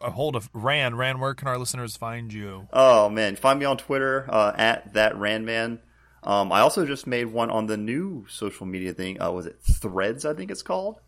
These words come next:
Speaker 1: Yeah, Threads.
Speaker 2: Um, not sure what, what's gonna happen with that, but I'm there. I exist.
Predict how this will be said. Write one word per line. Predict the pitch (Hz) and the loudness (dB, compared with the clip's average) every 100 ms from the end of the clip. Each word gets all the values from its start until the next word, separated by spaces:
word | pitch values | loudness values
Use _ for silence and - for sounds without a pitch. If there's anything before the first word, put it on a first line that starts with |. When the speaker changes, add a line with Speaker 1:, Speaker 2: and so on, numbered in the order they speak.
| - | -10
Speaker 1:
Yeah, | 113 110 110 110 107 | -4 -2 0 0 -2
Threads. | 98 110 101 101 - | -4 -8 -10 -10 -2
Speaker 2:
Um, | 113 110 104 | 4 4 2
not | - 98 | 2 2
sure | - 107 | 2 0
what, | 98 98 - | 0 -4 -8
what's | - 90 | -8 -6
gonna | 101 98 | -2 2
happen | 104 98 | 0 0
with | - | 0
that, | 127 160 - | 2 2 0
but | - | -2
I'm | 285 330 | -2 -2
there. | 320 - - - - | -2 0 0 -2 2
I | 170 | 2
exist. | 165 185 202 190 - - | 0 -2 -2 -2 -6 -12